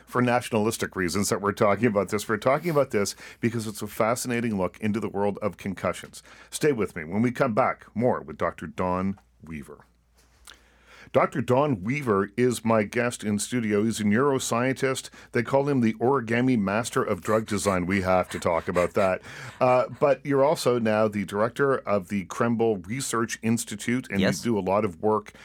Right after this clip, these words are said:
Speaker 1: uh, into, uh, the inner workings of the brain, into
Speaker 2: Mm-hmm.
Speaker 1: Alzheimer's, dementia, and
Speaker 2: Yep.
Speaker 1: that sort of thing. And when the microphones were turned off here, uh, you were talking about how you had written some poems for
Speaker 2: Yes.
Speaker 1: your, your patients.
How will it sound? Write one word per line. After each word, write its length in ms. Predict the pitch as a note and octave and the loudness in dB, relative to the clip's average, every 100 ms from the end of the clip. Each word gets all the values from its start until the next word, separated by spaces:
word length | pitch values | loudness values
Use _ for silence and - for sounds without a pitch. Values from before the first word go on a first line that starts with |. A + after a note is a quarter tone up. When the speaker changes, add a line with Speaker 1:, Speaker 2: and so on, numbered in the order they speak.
| - - | -20 -4
Speaker 1:
uh, 280 | G2 G2 G2+ - - _ - | 0 0 0 -4 -16 _ -4
into, 760 | A#2 G#2+ G2+ - A2 G2+ G2 | 0 2 0 -2 -2 -2 -4
uh, 320 | G2+ F#2 F2+ F#2 | -4 -2 -2 -4
the 320 | G2+ G2 - | -6 -6 -4
inner 140 | A#2+ | -2
workings 480 | G2+ G#2 G2+ A2 F#2+ | 0 -2 -2 -2 -2
of 60 | E2+ | -6
the 60 | |
brain, 380 | D2+ G#2 A2+ A2 | -4 0 2 2
into 200 | F2+ G#2 | 0 0
Speaker 2:
Mm-hmm. 140 | B2 F#2+ | 0 2
Speaker 1:
Alzheimer's, 540 | A2+ - G#2 G#2 G2+ | 0 0 -2 -2 -4
dementia, 360 | F#2+ F#2+ D3 G#2+ | -4 -2 0 0
and 80 | |
Speaker 2:
Yep. 80 | G#2 | -2
Speaker 1:
that 40 | G#2+ | -4
sort 100 | A#2 | -4
of 60 | B2 | -2
thing. 160 | A#2 - - - - - | -4 -6 -16 -18 -6 0
And 240 | C3+ C3 - | 0 0 -6
when 320 | B2 C3 D#3+ | -4 -2 0
the 80 | D3 | 0
microphones 540 | G3 G3 E3+ F#3 - | 0 0 -2 -2 -4
were 80 | A#2+ | -6
turned 280 | - C3+ A2+ | -2 0 2
off 280 | A#2+ C3 | 2 0
here, 260 | - F2+ E2+ - - - - | -2 -2 -2 -10 -20 -18 -2
uh, 100 | A2 B2+ | -2 0
you 100 | A#2+ | -2
were 100 | C3+ | 0
talking 320 | B2 B2 B2+ | 0 0 2
about 160 | A2 A2 | 0 0
how 80 | |
you 180 | A#2 A2 | 0 0
had 160 | A2 G2+ | -2 -4
written 160 | B2 | -6
some 200 | B2 A2+ G#2 | -6 -6 -2
poems 500 | B2+ C3+ F2+ E2+ - | 0 0 -2 -4 -6
for 460 | - G2 F#2 F#2 | 0 2 2 0
Speaker 2:
Yes. 80 | - | -2
Speaker 1:
your, 480 | A2+ G#2+ G2+ G2 F#2 | 0 2 2 0 -4
your 240 | A2 G2+ F#2 | -6 -4 -4
patients. 560 | - A#2 A2+ F2+ E2+ | -2 -2 -2 -6 -8